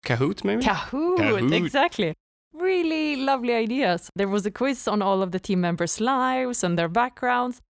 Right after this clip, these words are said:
Speaker 2: And I did surprisingly well.
Speaker 1: Nice.
Speaker 2: <laughs> It was
Speaker 1: Congrats.
Speaker 2: quite, yeah, thank you. It was quite early on. So they, uh, they were very, uh, impressed with my listening abilities.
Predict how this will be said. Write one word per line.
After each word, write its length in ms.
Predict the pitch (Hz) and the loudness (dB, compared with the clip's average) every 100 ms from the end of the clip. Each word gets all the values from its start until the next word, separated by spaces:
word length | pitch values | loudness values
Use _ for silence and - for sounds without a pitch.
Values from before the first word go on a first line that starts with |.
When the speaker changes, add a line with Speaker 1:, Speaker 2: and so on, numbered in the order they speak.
| _ | _
Speaker 2:
And 160 | 240 240 | -6 -2
I 180 | 294 349 | 0 0
did 280 | 285 269 - | 0 -2 -2
surprisingly 760 | - - - 254 269 262 285 320 | -6 -6 -2 0 0 -2 -2 0
well. 340 | 392 339 170 | 2 2 2
Speaker 1:
Nice. 500 | 330 - - 330 - 302 | 0 2 2 0 0 -2
Speaker 2:
<laughs> 60 | - - - 480 440 | 0 -4 0 0 2
It 100 | 320 | 2
was 80 | 254 | 2
Speaker 1:
Congrats. 420 | - 359 370 - | 2 4 2 0
Speaker 2:
quite, 100 | - | -2
yeah, 220 | 330 508 - - | 2 2 0 -2
thank 300 | 277 466 262 | -2 -2 -2
you. 60 | |
It 20 | |
was 120 | 202 - | -2 -2
quite 220 | 254 247 | -2 0
early 260 | 233 226 220 | 0 0 0
on. 240 | 202 151 | 0 -2
So 320 | - 175 185 - | -2 0 0 -2
they, 360 | - 185 180 180 | -2 0 0 2
uh, 340 | 185 180 185 175 | 2 2 2 0
they 180 | 214 214 | 0 0
were 100 | 214 | 0
very, 800 | 233 233 226 214 208 202 196 202 | 0 0 0 0 0 0 2 -2
uh, 40 | - _ | -6 _
impressed 720 | 226 240 277 349 - - - - | -4 -2 0 0 0 -6 -4 -2
with 200 | 247 226 | -2 0
my 200 | 214 202 | 0 2
listening 480 | 214 247 254 247 247 | 0 -2 -2 0 0
abilities. 640 | 233 247 254 349 - | 0 -2 -2 -4 -2